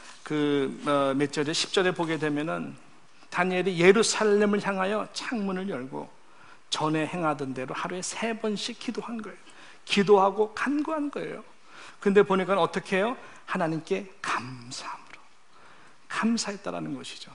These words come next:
여러분, 그 감사가 이미 사자의 입, 입을 막은 줄로 믿습니다. 예, 그 감사를 하나님 받으십니다.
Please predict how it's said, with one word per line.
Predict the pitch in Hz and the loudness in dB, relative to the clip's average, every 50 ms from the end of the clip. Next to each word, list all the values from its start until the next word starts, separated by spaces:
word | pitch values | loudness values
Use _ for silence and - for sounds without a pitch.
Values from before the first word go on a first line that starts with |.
| 226 | -4
여러분, | 180 175 180 175 160 | 0 0 0 2 2
그 | 190 185 | 0 0
감사가 | - - 170 165 180 185 175 - 196 180 175 170 139 123 - - - - - | 2 0 2 2 2 2 2 2 0 4 6 6 6 6 2 -4 -12 -12 -6
이미 | - 180 180 190 - | -2 2 2 4 4
사자의 | - - - - 190 202 190 190 185 175 170 170 156 131 113 - - - - - - - - - - - - - - - - - - | 2 2 2 4 4 4 4 4 4 4 4 4 2 2 0 -2 -10 -18 -20 -20 -20 -20 -20 -20 -20 -20 -20 -20 -20 -20 -20 -14 -6
입, | - 165 160 - - - - - | -4 -4 -4 -4 -10 -16 -10 -6
입을 | 180 160 165 147 165 143 120 | -4 -4 0 0 0 0 0
막은 | 120 127 127 135 - 139 135 123 | 0 -2 -2 -2 -2 -4 -8 -8
줄로 | 120 131 143 151 | -6 -4 -4 -2
믿습니다. | 147 131 - - - - - - - - - - - - - - - - - - - - - - - - - - - - - - | -2 0 2 4 4 4 2 0 -4 -6 -8 -8 -10 -12 -16 -18 -20 -20 -20 -20 -20 -20 -20 -20 -20 -20 -20 -20 -20 -20 -20 -18
예, | - - - - - - - - - | -16 -14 -12 -12 -12 -12 -14 -14 -14
그 | - - - | -16 -12 -8
감사를 | - - - 147 147 139 - 143 131 - | -6 -4 -4 -2 -4 -4 -6 -8 -8 -6
하나님 | - 147 135 127 120 113 | -6 -6 -6 -6 -8 -8
받으십니다. | - - - 110 110 - - - - 127 - | -8 -8 -8 -8 -8 -10 -10 -10 -12 -16 -18